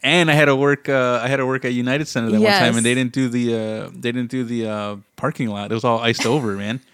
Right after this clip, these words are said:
Speaker 2: No, that
Speaker 1: was crazy.
Speaker 2: It had to have been that morning that you took the garbage cans out, and I had to bring them back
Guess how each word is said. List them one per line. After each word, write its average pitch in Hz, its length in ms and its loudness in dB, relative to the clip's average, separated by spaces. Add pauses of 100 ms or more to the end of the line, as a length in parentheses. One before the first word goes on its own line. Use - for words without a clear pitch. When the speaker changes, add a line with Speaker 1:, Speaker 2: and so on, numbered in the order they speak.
(1500)
Speaker 2:
No, 240 340 2
that 208 360 0
Speaker 1:
was 220 100 -2
crazy. 117 400 2
Speaker 2:
It - 180 2
had 269 200 -2
to 349 80 0
have 311 160 0
been 247 200 -2
that 214 140 0
morning 208 360 0
that 180 140 0
you 185 180 -4
took 220 280 -6
the 202 80 -6
garbage 180 360 -2
cans 165 260 -6
out, 175 240 2
and 170 100 -4
I 175 140 -2
had 180 200 -2
to 190 80 -4
bring 175 240 -2
them 170 140 -2
back 160 240 -4